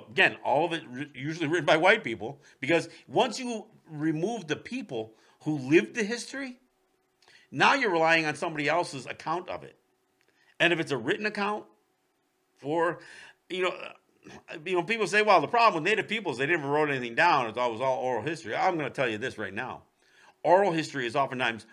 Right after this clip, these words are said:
more accurate than the written account, because the written account relies on the truth of the person who wrote it, the interpretation of what they were writing,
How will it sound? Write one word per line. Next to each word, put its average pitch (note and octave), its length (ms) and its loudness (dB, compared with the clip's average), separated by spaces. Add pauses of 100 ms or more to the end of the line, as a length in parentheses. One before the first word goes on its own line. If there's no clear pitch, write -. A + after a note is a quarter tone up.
(120)
more B2 200 -2
accurate B2 460 0 (240)
than A#2 120 -2
the A2+ 100 -6
written A2+ 200 -8
account, F#2 320 -12 (640)
because C#3 180 -2
the C3+ 80 -6
written B3+ 220 4
account C#3+ 380 2 (260)
relies D3+ 500 6
on B2+ 320 -2 (560)
the B2+ 140 -10
truth F3+ 400 -4
of C#3+ 120 -4
the B2+ 60 -8
person B2+ 280 -4
who B2 60 -6
wrote D3+ 260 2
it, - 220 -6 (760)
the D#3 120 4
interpretation F3 720 0
of C#3 80 0
what A#2+ 120 -2
they A#2+ 100 -2
were A2+ 120 0
writing, G2+ 400 -4